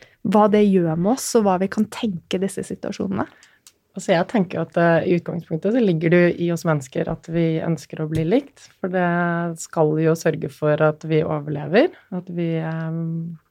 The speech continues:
Speaker 2: fortsatt får lov å være del av, eh, samfunnet vårt. Og jeg tenker at det, det viktigste kan være, eh, å være ærlig og forklare hva som ligger bak grunnen til at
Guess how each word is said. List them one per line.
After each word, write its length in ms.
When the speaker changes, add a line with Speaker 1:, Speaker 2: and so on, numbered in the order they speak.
Speaker 2:
fortsatt 360
får 120
lov 200
å 20
være 240
del 340
av, 340
eh, 300
samfunnet 520
vårt. 280
Og 200
jeg 160
tenker 280
at 100
det, 120
det 140
viktigste 680
kan 240
være, 720
eh, 420
å 300
være 420
ærlig 400
og 80
forklare 880
hva 300
som 220
ligger 340
bak 220
grunnen 400
til 200
at 120